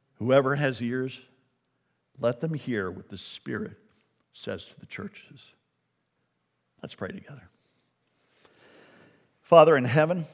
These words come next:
you have called us to the door of heaven through prayer. And you will open that door to eternity and invite us into deep fellowship. Help us to choose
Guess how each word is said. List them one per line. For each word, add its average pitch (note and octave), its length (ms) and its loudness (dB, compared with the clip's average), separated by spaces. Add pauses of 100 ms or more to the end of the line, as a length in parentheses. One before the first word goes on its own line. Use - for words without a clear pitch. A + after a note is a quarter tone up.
(960)
you D3+ 220 0
have C#3 320 4
called G3 540 -4
us C#3+ 400 -4 (800)
to D#3+ 100 2
the C#3 100 -2
door D#3 360 4
of B2+ 120 0
heaven E2+ 320 -4
through A2 220 -8
prayer. B2 440 -2 (1700)
And D#3 160 2
you E3 140 2
will D3 340 4 (500)
open A#3+ 340 4
that A#2 200 4
door G#2 220 0
to F#2 140 -8
eternity F2+ 460 -8
and G2+ 380 -8
invite C3+ 400 -4
us - 180 -8
into E3 280 -6
deep C#3+ 320 -8
fellowship. - 720 -6 (3000)
Help E3 260 -2
us C#3+ 160 -4
to A#2+ 140 -8
choose B2+ 520 -6